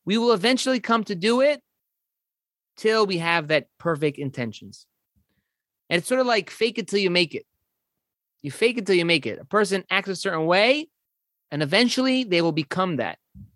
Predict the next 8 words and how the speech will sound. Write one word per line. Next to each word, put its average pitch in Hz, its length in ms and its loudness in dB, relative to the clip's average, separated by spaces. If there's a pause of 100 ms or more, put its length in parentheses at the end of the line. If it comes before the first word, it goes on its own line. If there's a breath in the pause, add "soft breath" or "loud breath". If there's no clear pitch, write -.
(640)
So 185 100 -6
how 208 80 0
do 269 80 2
we 269 100 4
reconcile 202 600 0
that 160 260 2 (720)
with 156 160 -2
this - 400 0